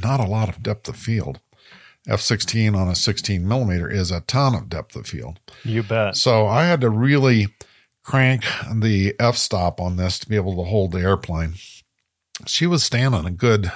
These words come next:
Speaker 1: twenty feet out in front of the airplane, so I was probably, could easily have been on a four hundred or something like that. I'd have to look back in the X F data to make sure I knew what was what on that. But, um,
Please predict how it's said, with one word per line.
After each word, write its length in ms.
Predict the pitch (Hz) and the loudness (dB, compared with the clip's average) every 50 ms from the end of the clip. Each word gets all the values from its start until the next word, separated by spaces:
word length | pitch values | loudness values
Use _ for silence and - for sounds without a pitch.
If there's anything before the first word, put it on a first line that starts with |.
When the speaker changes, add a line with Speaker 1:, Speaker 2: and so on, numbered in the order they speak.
| - 98 - - _ - | -8 -14 -16 -16 _ -10
Speaker 1:
twenty 320 | - - 117 110 104 87 | -4 0 2 2 2 0
feet 380 | 80 - - 110 101 95 90 - | -2 -4 -2 0 0 0 -2 -2
out 180 | 85 - - | -2 -4 -4
in 80 | - 73 | -4 -8
front 260 | - - 104 101 92 | -6 -4 -4 -4 -2
of 120 | 85 80 | -4 -6
the 80 | 78 85 | -6 -2
airplane, 460 | 85 95 95 - - 78 80 82 82 | -2 -2 -2 -2 -6 -8 -8 -6 -6
so 120 | - - 98 | -6 -4 -2
I 80 | 104 | -2
was 140 | 120 113 - | -2 -2 -4
probably, 640 | - - 113 104 98 98 87 90 85 87 85 85 - _ - - _ _ _ _ _ _ | -4 -4 -4 -4 -4 -6 -8 -8 -6 -6 -6 -8 -10 _ -20 -20 _ _ _ _ _ _
could 140 | - 196 | -2 0
easily 340 | 180 170 156 151 135 120 104 | 0 0 0 0 2 4 4
have 140 | 98 87 80 | 4 4 2
been 160 | 107 110 98 | 0 0 2
on 160 | 101 98 95 | 2 0 0
a 200 | 92 87 87 104 - _ _ _ - - _ _ _ _ _ _ _ | 0 -2 -4 -6 -10 _ _ _ -20 -20 _ _ _ _ _ _ _
four 280 | - 113 113 110 104 | -4 0 2 2 4
hundred 360 | 101 101 101 98 104 101 98 95 | 4 2 2 2 2 2 2 0
or 280 | 90 90 90 82 82 | -2 -2 -2 -4 -4
something 480 | 78 - - - 117 104 95 - 110 92 | -8 -8 -6 -4 -4 -4 -4 -4 -4 -4
like 240 | 90 95 92 87 - | -2 -2 -2 -2 -4
that. 200 | 98 95 92 92 | -4 -4 -2 -2
I'd 120 | 98 82 | -2 -2
have 160 | 95 98 - | -4 -4 -6
to 120 | - 98 95 | -8 -8 -6
look 240 | 92 92 - _ | -6 -8 -8 _
back 240 | - 98 95 90 85 | -6 -4 -4 -4 -6
in 100 | - 85 | -6 -6
the 80 | 87 92 | -6 -4
X 220 | 92 92 - - | -4 -4 -6 -8
F 140 | 85 - - | -8 -10 -8
data 400 | - 95 92 90 85 87 87 87 - _ _ _ _ _ _ _ _ | -6 -4 -4 -2 -2 -4 -6 -8 -12 _ _ _ _ _ _ _ _
to 120 | _ - 98 | _ -8 -4
make 200 | 92 92 87 - | -4 -4 -4 -4
sure 280 | - - 101 92 90 | -2 0 0 0 0
I 40 | 92 | 0
knew 220 | 92 98 98 92 | 0 -2 -2 -2
what 180 | 90 92 90 80 | -2 -2 -4 -4
was 160 | 60 87 82 | -6 -8 -6
what 220 | 104 101 101 101 95 | -4 -2 0 0 0
on 140 | 85 82 | -2 -2
that. 240 | 82 85 85 90 - _ _ - - _ - - - - - - - _ - | -4 -4 -4 -6 -8 _ _ -20 -20 _ -20 -20 -20 -20 -20 -20 -20 _ -2
But, 400 | 110 107 110 107 107 104 - - | 2 4 4 4 4 2 0 0
um, 360 | 117 107 104 104 98 98 | 2 4 4 4 2 0